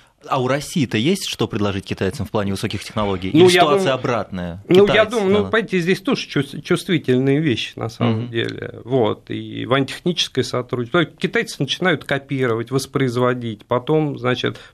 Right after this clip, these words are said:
Speaker 2: продавать. Потом, э, когда они уже забирают технологии, они прекращают это сотрудничество.
Speaker 1: Ну,
Speaker 2: Вот
Speaker 1: то, то есть
Speaker 2: пода-,
Speaker 1: вот так вот в наглую
Speaker 2: это
Speaker 1: просто, да?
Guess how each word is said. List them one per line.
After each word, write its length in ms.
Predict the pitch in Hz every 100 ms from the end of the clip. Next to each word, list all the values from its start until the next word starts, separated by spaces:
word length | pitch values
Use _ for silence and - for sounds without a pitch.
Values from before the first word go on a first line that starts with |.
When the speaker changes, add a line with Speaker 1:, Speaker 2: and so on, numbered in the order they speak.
| -
Speaker 2:
продавать. 640 | 139 131 127 123 113 110 - - _ -
Потом, 560 | 123 147 175 175 147
э, 280 | 131 123 117
когда 380 | - 123 135 131
они 200 | 127 127
уже 260 | 123 123
забирают 540 | 120 127 123 135 120 113
технологии, 680 | - - 127 135 156 135 113
они 180 | 120
прекращают 760 | 117 120 - 123 - 139 123 -
это 160 | 117 -
сотрудничество. 920 | 113 113 113 110 104 101 - _ - _ _ _ _ _ _ -
Speaker 1:
Ну, 100 | 123
Speaker 2:
Вот 60 |
Speaker 1:
то, 100 | 180
то 80 | 190
есть 100 | 160
Speaker 2:
пода-, 60 | 131
Speaker 1:
вот 60 |
так 140 | 185 196
вот 120 | 156
в 100 | 110
наглую 360 | 127 156 214 101
Speaker 2:
это 80 | -
Speaker 1:
просто, 360 | - - -
да? 200 | 107 131